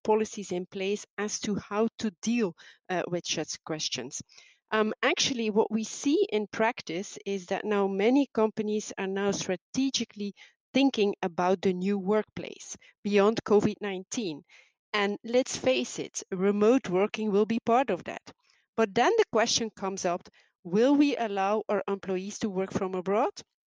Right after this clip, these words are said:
And actually, employees, we hear from employers that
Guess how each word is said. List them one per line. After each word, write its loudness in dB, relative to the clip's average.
And 0
actually, 0
employees, -2
we -6
hear -2
from -4
employers 2
that 2